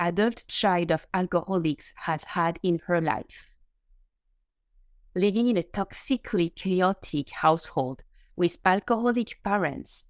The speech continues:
is where Janine's beliefs were created, keeping her feeling unseen, unheard, insignificant, and unloved for many decades.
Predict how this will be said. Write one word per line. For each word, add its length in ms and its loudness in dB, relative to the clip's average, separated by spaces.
is 240 0
where 380 4
Janine's 600 -4
beliefs 580 -2
were 160 0
created, 680 -4
keeping 360 0
her 240 0
feeling 460 0
unseen, 560 -2
unheard, 600 0
insignificant, 1040 0
and 160 -2
unloved 720 2
for 280 2
many 800 0
decades. 920 -6